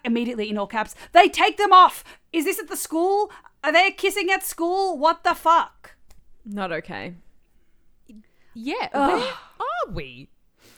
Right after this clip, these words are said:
Speaker 2: I also feel like normally when there's a dance in a show, or at least in Pretty Little Liars, we get more of a lead up. There's, like, a few episodes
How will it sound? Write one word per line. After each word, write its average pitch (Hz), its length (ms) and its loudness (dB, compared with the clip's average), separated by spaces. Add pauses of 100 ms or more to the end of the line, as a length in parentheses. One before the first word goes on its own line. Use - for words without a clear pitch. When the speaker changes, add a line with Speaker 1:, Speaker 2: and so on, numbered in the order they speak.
(180)
Speaker 2:
I 285 80 2
also 403 280 0
feel 466 160 0
like 427 160 -2
normally 262 360 -2
when 381 140 -6
there's 370 140 -8
a 247 120 -4
dance 196 680 -6 (100)
in 202 120 -8
a 190 60 -6
show, 156 520 -6
or 165 200 -6
at 151 120 -10
least 185 220 -8
in 214 60 -8
Pretty 220 100 -8
Little 180 140 -4
Liars, 143 320 -8
we 190 100 -10
get 254 240 -8
more 453 140 -4
of 349 80 -10
a 233 80 -6
lead 147 280 -8
up. 254 260 -6
There's, 220 180 -4
like, 202 100 -8
a 202 60 -8
few 214 200 -6
episodes 170 840 -6